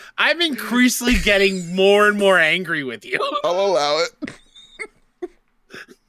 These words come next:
Speaker 2: You dick. Um, I mean,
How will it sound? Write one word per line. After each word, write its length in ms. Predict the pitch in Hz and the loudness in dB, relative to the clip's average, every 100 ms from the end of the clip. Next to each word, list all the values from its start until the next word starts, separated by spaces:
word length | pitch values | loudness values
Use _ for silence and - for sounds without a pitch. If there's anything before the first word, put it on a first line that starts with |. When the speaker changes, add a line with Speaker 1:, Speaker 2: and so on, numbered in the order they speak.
| _ - | _ -6
Speaker 2:
You 480 | 254 240 226 220 - _ _ | -6 -4 -10 -12 -18 _ _
dick. 420 | - 196 247 _ - - 208 220 | -2 -2 -2 _ -20 -16 -12 -6
Um, 640 | 214 240 247 262 262 262 - _ _ _ _ _ _ _ _ _ _ _ _ _ | -2 2 2 0 -4 -8 -12 _ _ _ _ _ _ _ _ _ _ _ _ _
I 220 | 175 214 247 | -2 0 0
mean, 400 | 247 247 208 | 0 0 -2